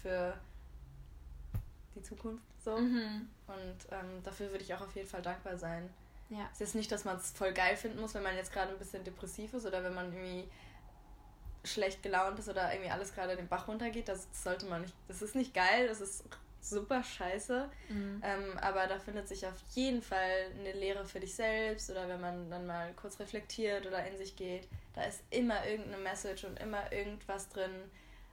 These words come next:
Speaker 1: ähm, wo man dann denkt so, „Oh, oh mein Gott, okay, deswegen
Speaker 2: Mhm.
Speaker 1: ist das jetzt so, deswegen fühle ich mich jetzt so.“ Oder manchmal sind es Menschen, Menschen oder irgendwelche Situationen, wo man weiß, „Okay, das bringt mich jetzt gerade in diese Lage“, oder vielleicht ist dieser Mensch,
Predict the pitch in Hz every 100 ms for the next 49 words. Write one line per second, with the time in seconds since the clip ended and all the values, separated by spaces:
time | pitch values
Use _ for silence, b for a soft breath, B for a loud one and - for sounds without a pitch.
0 | - 190 185 185 180 175 - 202 190 185
1 | 185 185 180 - 220 233 190 185 - 202
2 | 208 208 214 214 208 220 190 175 180 -
3 | 214 - 220 214 214 220 - 180 180 180
4 | 208 220 202 - 226 208 190 185 180 180
5 | 180 180 B B B B B - 185 180
6 | 175 180 185 180 185 185 190 208 220 226
7 | - 180 180 - 202 233 - 185 180 175
8 | 175 170 - - - 104 - - 190 185
9 | - 190 190 202 196 - 220 214 202 190
10 | 185 180 180 175 - - 240 202 196 -
11 | - - - 214 - 214 196 - 202 202
12 | 202 196 196 226 208 190 180 196 202 220
13 | - 208 202 196 202 202